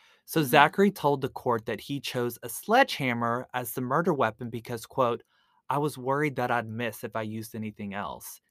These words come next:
Speaker 1: End quote, "I had the highest chance of killing her with a sledgehammer." At the trial, the jury was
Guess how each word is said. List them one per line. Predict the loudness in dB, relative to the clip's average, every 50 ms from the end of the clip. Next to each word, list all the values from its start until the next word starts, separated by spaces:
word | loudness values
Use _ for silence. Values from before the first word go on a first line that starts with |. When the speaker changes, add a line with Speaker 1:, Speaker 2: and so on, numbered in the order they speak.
| _ _ -6
Speaker 1:
End | -4 -4 -4 -2
quote, | 0 2 2 2 2 0 -4 _ -6
"I | -4 -2
had | 0 -2 -2 -2
the | -2
highest | -4 -2 0 0 0 0 -4 -6
chance | -8 -8 -8 -8 -8 -10
of | -14 -12
killing | -12 -8 -6 -6 -6 -6
her | -6 -4 -6 -4
with | -4 -4 -8 -8
a | -12
sledgehammer." | -8 -6 -6 -6 -6 -8 -12 -12 -12 -12 -10 -12 -12 -14 -16 _ _ _ _ _ _ _ _ _ _ -20 -20 _ -20 -20 -20 -20 _ _ _ 8
At | 8 8 8
the | 6 2
trial, | 0 4 4 6 6 6 6 4 2 0
the | -2 -2
jury | -4 0 0 2 2 2 0
was | -2 -4 -8 -8